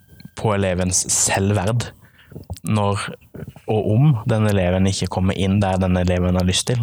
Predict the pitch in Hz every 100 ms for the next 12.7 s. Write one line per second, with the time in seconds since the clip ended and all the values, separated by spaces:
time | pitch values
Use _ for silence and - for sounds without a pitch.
0 | 123 113 113 107 92 90 82 87 85 -
1 | 90 87 95 87 90 90 92 - - -
2 | - - - - - - - 113 - -
3 | - - - - - - - - - 135
4 | 131 143 175 131 - 127 120 120 123 120
5 | 127 113 - _ - _ - - - 117
6 | 117 113 - - 113 113 110 - 107 107
7 | 107 101 98 98 98 101 - 101 98 101
8 | - - - - - 127 117 113 113 117
9 | - - - 113 113 107 107 104 117 113
10 | - 123 117 110 110 98 98 104 110 -
11 | 110 110 117 127 117 139 117 95 120 120
12 | 98 87 95 104 104 127 175